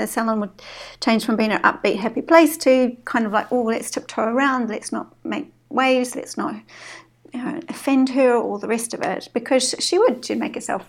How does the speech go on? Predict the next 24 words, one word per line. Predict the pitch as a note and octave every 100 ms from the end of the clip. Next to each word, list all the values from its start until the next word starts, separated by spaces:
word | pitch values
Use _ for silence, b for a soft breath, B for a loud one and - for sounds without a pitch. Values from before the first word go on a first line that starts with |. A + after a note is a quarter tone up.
| -
very | - F3+ F#3+ F#3 B B B
known | B3+ A#3 G3+
that | F3+ -
she | -
was | -
not | -
happy | - A3+ - F3+ -
at | - - _
any | - A#3 C#4+
one | G3
occasion. | G#3 A3 G#3 - G3
So | - C4
anyway, | C#4 C4 C4 C4 B B B B B B B B B _ _ _ _ _
this | D#4 D#4+
one | D#4+ D#4+
time | D4+ B3+ A3+
she | A#3
came | A3+ A3 G#3
in, | A3+
this | E4+ E4 - -
one | A3 G3+
time, | A#3 C4 E4 D#4+
she, | - - D4+ D4 C#4+ -
um, | C#4 C#4+ C#4+